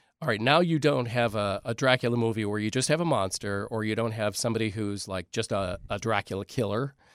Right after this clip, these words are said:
You actually have somebody who's living between both worlds. And it's just, I think, something that's finally starting to get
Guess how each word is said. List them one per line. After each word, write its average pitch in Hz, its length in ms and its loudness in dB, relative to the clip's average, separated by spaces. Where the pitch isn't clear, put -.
You 143 220 2
actually 135 400 -2
have 107 560 -2
somebody 113 440 0
who's 104 280 -6
living 127 380 0
between 113 360 -2
both 98 320 -6
worlds. 98 480 -2
And 120 120 2
it's - 160 -2
just, - 400 2
I 123 80 -2
think, 135 180 -2
something 120 440 0
that's 101 200 -6
finally 127 840 0
starting 113 400 -2
to 110 120 -2
get 104 260 0